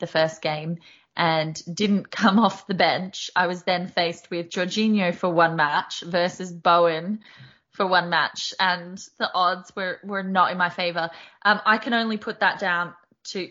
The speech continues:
that's not normally a decision I would make. I can only put it down to just panic. It was sheer panic, and, you know,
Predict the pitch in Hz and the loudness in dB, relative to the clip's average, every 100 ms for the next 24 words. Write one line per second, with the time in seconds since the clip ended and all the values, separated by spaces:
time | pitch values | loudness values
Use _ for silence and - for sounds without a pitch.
0 | 170 190 - - 202 202 - 175 160 160 | 0 0 0 -4 0 0 -2 -8 -10 -8
1 | 156 156 165 175 160 165 160 156 170 160 | -10 -10 -10 -8 -6 0 0 0 0 0
2 | 160 160 170 160 156 - 156 - 156 151 | 0 -4 -4 -4 -6 -6 -6 0 0 0
3 | 151 160 156 160 - _ - - 165 143 | -2 -6 -4 -6 -8 _ -6 0 2 0
4 | - - - 170 175 165 - - - - | -8 -10 -6 -2 0 -2 -4 -4 -2 4
5 | 175 170 - 147 - - - - 151 151 | 4 4 0 -4 -4 -8 -6 -4 -2 -4
6 | 147 - - _ - 170 151 | -6 -8 -12 _ -6 -4 -4